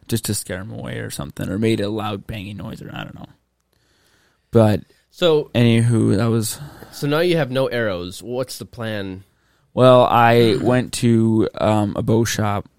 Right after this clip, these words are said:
Speaker 1: called Burkholder Archeries, and I said, "I wanna be able to hit a doe, so give
Speaker 2: Did
Speaker 1: me
Speaker 2: they
Speaker 1: some good arrows."
Speaker 2: So what was,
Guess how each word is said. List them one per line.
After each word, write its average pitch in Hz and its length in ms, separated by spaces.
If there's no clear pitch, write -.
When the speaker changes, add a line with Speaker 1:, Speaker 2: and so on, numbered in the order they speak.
Speaker 1:
called 113 240
Burkholder 113 480
Archeries, 92 680
and 101 420
I 107 100
said, 104 480
"I 120 140
wanna 120 280
be 113 140
able 117 160
to 107 80
hit 123 160
a 110 40
doe, 107 380
so - 240
give 90 220
Speaker 2:
Did - 20
Speaker 1:
me 139 60
Speaker 2:
they 139 60
Speaker 1:
some 107 140
good 104 140
arrows." - 440
Speaker 2:
So 160 200
what 151 320
was, 143 220